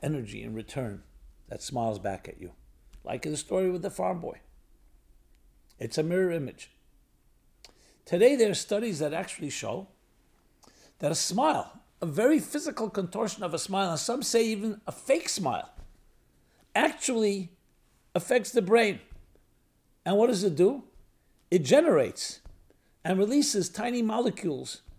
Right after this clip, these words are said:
called neuropeptides. And then following that, more neurotransmitters, including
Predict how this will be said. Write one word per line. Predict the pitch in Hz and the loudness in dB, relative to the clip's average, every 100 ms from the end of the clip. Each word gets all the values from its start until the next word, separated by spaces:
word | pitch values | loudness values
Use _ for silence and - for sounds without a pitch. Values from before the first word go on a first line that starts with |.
| _ _ _ - | _ _ _ 2
called | 214 220 214 - _ _ _ _ _ _ 185 | 8 8 8 0 _ _ _ _ _ _ 0
neuropeptides. | 196 262 247 220 - - - 143 92 - - - - _ _ _ _ _ _ _ _ _ _ _ _ _ _ _ | 2 8 8 6 2 0 0 -4 -4 -8 -18 -20 -20 _ _ _ _ _ _ _ _ _ _ _ _ _ _ _
And | 190 | 0
then | 214 | 2
following | 208 240 247 240 226 | 4 6 6 6 2
that, | 233 254 269 - _ | 4 2 0 -10 _
more | 170 226 247 | 4 6 6
neurotransmitters, | 233 214 185 - 170 156 127 147 113 82 - _ _ _ _ _ | 10 10 8 4 2 2 2 0 0 -4 -10 _ _ _ _ _
including | - 156 - 233 208 165 | -6 -2 2 4 6 4